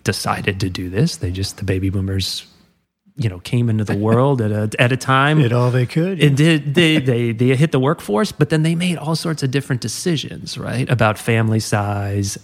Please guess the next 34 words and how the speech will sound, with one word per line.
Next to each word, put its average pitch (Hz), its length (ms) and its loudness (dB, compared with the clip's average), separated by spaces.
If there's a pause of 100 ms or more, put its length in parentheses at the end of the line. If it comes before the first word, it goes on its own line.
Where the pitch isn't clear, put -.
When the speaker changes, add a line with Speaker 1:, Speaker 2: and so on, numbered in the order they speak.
Speaker 1:
and, 101 680 2 (540)
and 107 160 2
work, 123 380 0 (680)
uh, 110 280 2
and 101 160 -4
marriage 120 500 2
and 107 120 0
things 107 380 -2
than 107 540 0
any 123 240 2
generation 107 680 -2
before 160 400 0
them. 107 240 0
And, 104 220 -2
and 113 200 2
if 110 140 -2
you 123 60 2
kind 120 220 0
of 104 100 -4
think 208 220 0
about 110 260 2
it 107 100 0
or 107 80 2
look 107 220 0
back 170 280 -4
at - 180 -4
it, - 240 -10
you, 110 180 -2 (220)
you'd 120 260 0
say 127 300 0
all 135 160 2
those 139 240 0
things 135 320 0
were 107 480 2